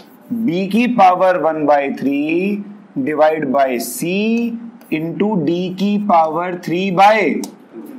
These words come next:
वो कह रहा है अगर z का ये formula है तो एक काम करो, ये बताओ कि इसमें relative error कितना होगा,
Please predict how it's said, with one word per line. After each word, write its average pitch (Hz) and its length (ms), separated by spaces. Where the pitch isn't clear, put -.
वो 151 60
कह 156 120
रहा 185 100
है 202 60
अगर 214 160
z 185 340
का 220 60
ये 220 180
formula 175 520
है 147 400
तो 185 60
एक 185 160
काम 180 280
करो, 180 680
ये 156 320
बताओ 175 760
कि 196 100
इसमें 202 260
relative 185 520
error 208 240
कितना 175 300
होगा, 139 400